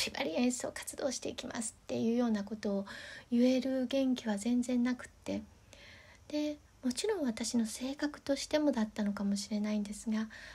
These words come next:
えー、私は、私がひ-、奏でる音楽を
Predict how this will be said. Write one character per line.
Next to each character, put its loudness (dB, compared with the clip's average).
え 2
ー、 2
私 -2
は、 0
私 -4
が -4
ひ-、 -14
奏 4
で 4
る 4
音 6
楽 2
を -4